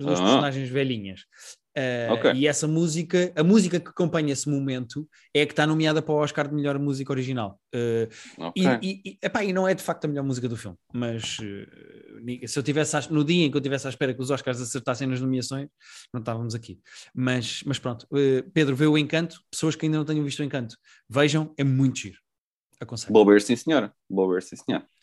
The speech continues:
Speaker 1: Eh, e preparem-se, porque vão chorar. Só para avisar. Ah, e,
Speaker 2: Ah,
Speaker 1: pá,
Speaker 2: isso.
Speaker 1: e tem uma piada espetacular que eu vou ter que dizer aqui. Melhor piada do filme, que é
Speaker 2: <laughs>
Speaker 1: espetacular, que é
Speaker 2: Conta.
Speaker 1: a primeira música do filme explica a história da família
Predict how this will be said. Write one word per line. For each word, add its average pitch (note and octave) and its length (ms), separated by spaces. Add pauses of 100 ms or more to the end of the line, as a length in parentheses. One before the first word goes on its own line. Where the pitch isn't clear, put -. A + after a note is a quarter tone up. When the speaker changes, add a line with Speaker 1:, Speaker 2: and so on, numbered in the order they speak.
(380)
Speaker 1:
Eh, A#2 320
e C#3 120
preparem-se, G#2 440
porque G2+ 920
vão A2+ 140
chorar. A2 340 (460)
Só - 120
para G#2 120
avisar. G#2 320 (480)
Ah, A3 200 (160)
e, G3+ 120
Speaker 2:
Ah, - 120
Speaker 1:
pá, - 200
Speaker 2:
isso. - 260
Speaker 1:
e F3+ 120
tem G3+ 280
uma F3+ 140
piada D3 340
espetacular B2 640
que - 80
eu B2+ 40
vou C3 80
ter C#3 120
que A#2 80
dizer A#2 240
aqui. - 340
Melhor E3 280
piada C3 300
do B2 80
filme, D#3 260
que D3 40
é - 20
Speaker 2:
<laughs> - 100
Speaker 1:
espetacular, C3 520 (300)
que D#3 260
é B2 240 (180)
Speaker 2:
Conta. - 240
Speaker 1:
a - 40
primeira A3+ 600
música F3+ 600
do D3+ 100
filme C#3+ 460 (180)
explica G3 720
a D#3+ 40
história E3+ 600
da D#3 100
família B2 420